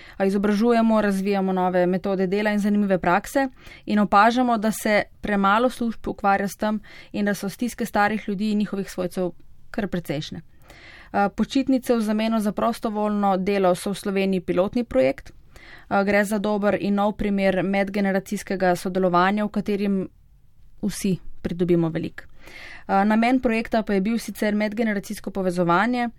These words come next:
uresničevanje medgeneracijske solidarnosti v današnjih družbenih razmerah, destigmatizacija starih ljudi,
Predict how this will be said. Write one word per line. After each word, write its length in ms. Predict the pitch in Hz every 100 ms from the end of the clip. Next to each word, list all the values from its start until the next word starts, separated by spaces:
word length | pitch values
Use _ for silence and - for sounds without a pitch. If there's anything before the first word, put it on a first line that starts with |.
| - - -
uresničevanje 920 | 214 202 190 214 220 196 202 226 214 202
medgeneracijske 1000 | 208 208 214 208 202 - 208 - 196 180
solidarnosti 920 | - 208 196 185 180 196 214 208 214
v 60 | 202
današnjih 580 | 190 180 196 - 214 190
družbenih 520 | 202 196 196 196 -
razmerah, 560 | 180 175 185 220 247 - - - -
destigmatizacija 1080 | 202 208 - 208 196 208 185 175 180 180
starih 420 | - 202 208 220
ljudi, 340 | - 214 208